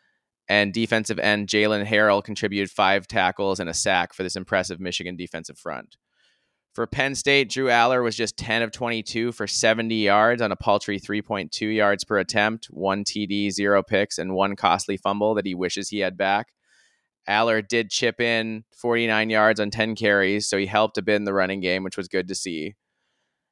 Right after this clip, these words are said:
And tight end Tyler Warren and wide receiver Dante Cephas each had two grabs for this Penn State offense. Uh, Penn State running back Katron Allen had seventy-two yards and six yards per rush, so a decent day for him.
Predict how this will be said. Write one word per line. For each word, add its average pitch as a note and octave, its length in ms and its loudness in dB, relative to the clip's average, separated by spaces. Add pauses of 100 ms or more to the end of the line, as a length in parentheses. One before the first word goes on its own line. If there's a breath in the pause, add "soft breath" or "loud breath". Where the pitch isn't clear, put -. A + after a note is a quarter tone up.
(180)
And G2+ 500 2
tight A#2 220 0
end A2+ 200 0
Tyler A2 380 0
Warren G#2+ 340 0
and G#2+ 160 -4
wide G2+ 180 2
receiver G2+ 280 -4
Dante G2+ 340 0
Cephas G2 600 -4
each G#2 300 -4
had F#2 220 2
two A2 200 -4
grabs F#2 400 2
for - 100 -8
this F#2+ 140 -4
Penn F#2 240 -4
State E2+ 200 -2
offense. A#1+ 640 -6 (760)
Uh, F#2 420 4
Penn A#2 200 0
State A2+ 200 0
running A#2 240 2
back G#2 180 4
Katron A2 300 0
Allen G#2+ 260 2
had G#2 120 2
seventy-two A2 680 -2
yards G#2 420 4
and G2 100 -8
six - 280 -2
yards F#2+ 240 2
per G2 180 0
rush, F#2+ 300 4
so A2 100 0
a F#2+ 80 0
decent G2 460 -8
day E2+ 160 0
for F2+ 160 -8
him. E2+ 340 -6